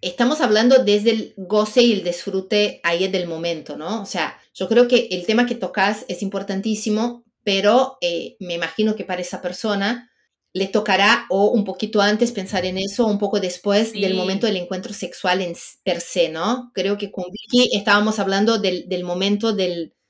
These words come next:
Speaker 1: del encuentro entre, entre dos, dos cuerpos, dos cuerpas, eh, ahí en ese momento. El tema ese que tocas es importantísimo, delicadísimo,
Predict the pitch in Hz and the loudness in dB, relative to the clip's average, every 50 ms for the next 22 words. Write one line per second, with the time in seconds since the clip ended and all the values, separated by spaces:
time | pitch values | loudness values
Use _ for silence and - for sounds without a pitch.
0 | _ _ _ _ _ _ - 196 185 185 180 180 175 - 226 214 208 202 208 208 | _ _ _ _ _ _ -2 0 0 0 0 -2 0 2 4 4 4 4 2 2
1 | 208 196 185 185 180 180 180 170 160 160 160 160 151 - - _ _ _ - 196 | 0 0 0 -2 0 2 2 2 2 -2 -6 -10 -14 -16 -20 _ _ _ -6 -4
2 | 196 196 214 202 185 208 208 208 202 - - - - _ _ - 170 175 202 202 | -2 0 0 2 2 4 2 2 2 -2 -10 -14 -18 _ _ -10 -2 -2 -2 -2
3 | 196 - 214 196 190 185 185 - 202 208 208 - - - _ _ _ _ _ _ | 0 2 4 4 4 4 2 -2 -4 -4 -4 -6 -16 -20 _ _ _ _ _ _
4 | - - - - 196 180 - - 208 202 202 202 202 208 202 208 208 - - - | -18 -14 -8 -6 -6 -6 -2 2 2 2 2 2 2 0 0 0 -2 -6 -10 -8
5 | 175 160 151 151 160 147 135 - _ _ _ _ _ _ _ - 170 170 170 185 | -8 -8 -8 -8 -10 -12 -12 -16 _ _ _ _ _ _ _ -4 -2 0 2 2
6 | 190 180 170 170 - 170 156 151 139 - _ _ - - 220 220 320 349 370 349 | 0 0 -2 -8 -10 -10 -12 -12 -14 -16 _ _ -4 -2 -2 0 0 0 0 0
7 | 330 349 349 381 330 - 262 254 254 214 - - 247 - - - - _ - 240 | 0 0 -2 -4 -2 -2 -2 -2 -2 0 2 4 4 4 2 -2 -8 _ -2 0
8 | 220 202 - 226 226 233 - - 208 202 196 202 202 - 247 240 240 - - 220 | 0 2 2 0 -2 -2 -2 -2 -2 0 -2 -2 -2 0 0 0 0 -2 -6 -8
9 | 196 185 185 180 180 196 196 _ _ _ - - 175 180 180 180 185 190 185 - | -8 -8 -10 -12 -14 -16 -18 _ _ _ -16 -10 -6 -6 -4 -4 -6 -8 -8 -6
10 | 180 170 170 180 202 202 202 - - - 170 170 170 170 190 196 | -6 -6 -4 -4 -4 -4 -4 -6 -10 -12 -12 -12 -12 -14 -14 -16